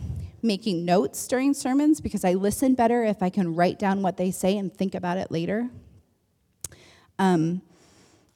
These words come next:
but there are things that are hard for me about this. I find, um, that I have a hard time sometimes taking the knowledge and turning it into wisdom and application.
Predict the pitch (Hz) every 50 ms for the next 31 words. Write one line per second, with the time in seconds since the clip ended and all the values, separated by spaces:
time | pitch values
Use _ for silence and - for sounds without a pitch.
0 | _ _ _ _ _ _ - - _ - _ 240 240 247 262 247 254 254 254 254
1 | 294 277 285 269 254 240 214 196 175 160 - - - - 262 349 403 - - -
2 | 156 135 123 - - 98 - 180 - - - - _ _ _ _ 170 160 143 113
3 | 95 - - - 104 - - - - - - - - - - - _ _ _ -
4 | 196 220 233 220 - - 214 214 214 214 208 202 196 - - _ - 185 185 175
5 | 170 165 175 190 - - - - - _ _ _ 208 196 202 208 208 - - 240
6 | 226 220 185 - - - 226 220 226 - 226 214 214 208 - 214 196 196 - 196
7 | 190 185 175 - - 202 196 - 202 190 185 170 165 156 151 - - - - 262
8 | 294 302 254 - - - 180 175 165 - - - 220 208 208 208 190 202 196 -
9 | - 180 185 175 - 165 160 160 160 156 170 180 185 190 202 190 180 - - 160
10 | 160 - 175 - _ - 170 - - - - 208 185